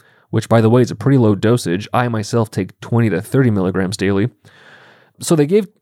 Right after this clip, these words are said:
eight to sixteen milligrams daily while monitoring their brain function. They witnessed the methylene blue treatment stop Alzheimer's disease dead in its tracks. Quote, "Treatment with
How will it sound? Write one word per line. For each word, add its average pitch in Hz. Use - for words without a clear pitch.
eight 202
to 156
sixteen -
milligrams 110
daily 113
while 156
monitoring 196
their 185
brain 151
function. 92
They 202
witnessed 208
the 139
methylene 175
blue 147
treatment 160
stop -
Alzheimer's 175
disease 131
dead 123
in 131
its 135
tracks. -
Quote, 131
"Treatment 247
with 151